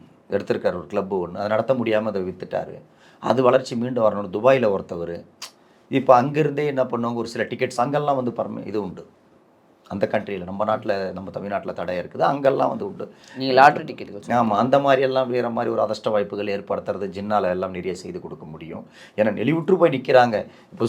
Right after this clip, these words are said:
Speaker 1: சிங்கப்பூர்ல, இப்ப சமீபத்துல ஒரு கா-, காரைக்கால்ல இருந்து ஒரு தம்பி போய் ஒருத்தர், அவர் கஷ்டப்பட்டுக்கிட்டு சிங்கப்பூர்ல ஒரு சீட் எடுத்து, "வேற மாதிரி பண்ணுங்க, எனக்கு ரொம்ப கடனா இருக்குதுன்னு", அந்த மாதிரிக்கெல்லாம் நிறைய பிராக்டிக்கலா, இது என்ன சொல்றதுன்னா, மீடியாவுல சொல்றது கிடையாது, நிறைய பேருக்கு செய்து இருக்கிறோம், ஆதாரப்பூர்வமா நம்ம கையிலேயே இருக்கு.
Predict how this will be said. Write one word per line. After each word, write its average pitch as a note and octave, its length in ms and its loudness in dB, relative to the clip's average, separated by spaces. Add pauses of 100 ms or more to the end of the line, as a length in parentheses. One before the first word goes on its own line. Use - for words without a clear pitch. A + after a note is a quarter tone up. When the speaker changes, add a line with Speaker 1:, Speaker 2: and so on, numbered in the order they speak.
Speaker 1:
சிங்கப்பூர்ல, C3+ 460 0
இப்ப B2 180 0
சமீபத்துல B2 360 2
ஒரு G#2 160 0
கா-, G2 440 2
காரைக்கால்ல A#2 360 2
இருந்து G#2+ 180 -4
ஒரு G2+ 100 -6
தம்பி G#2 240 -6
போய் G2 160 -4
ஒருத்தர், F#2 360 -4
அவர் E2+ 120 -8
கஷ்டப்பட்டுக்கிட்டு F#2+ 680 -8
சிங்கப்பூர்ல F#2+ 380 -6
ஒரு F2 140 -6
சீட் F2 180 -14
எடுத்து, F2+ 220 -12
"வேற F#2 220 0
மாதிரி F2 240 -6
பண்ணுங்க, F2 400 -14 (340)
எனக்கு F2+ 200 -4
ரொம்ப A2 200 2
கடனா G#2 340 -4
இருக்குதுன்னு", F2+ 380 -8
அந்த D3+ 160 2
மாதிரிக்கெல்லாம் F#3 480 0
நிறைய A2+ 340 -2 (680)
பிராக்டிக்கலா, - 440 -4
இது F#2 100 -6
என்ன C3+ 280 -4
சொல்றதுன்னா, C3 360 -4
மீடியாவுல C3 240 0
சொல்றது A#2 440 -2
கிடையாது, G2 360 -4
நிறைய D3 260 -4
பேருக்கு - 260 -2
செய்து C#3 280 -2
இருக்கிறோம், B2+ 400 -2 (240)
ஆதாரப்பூர்வமா C#3 520 2
நம்ம C3 180 0
கையிலேயே G2 280 -10
இருக்கு. - 200 -20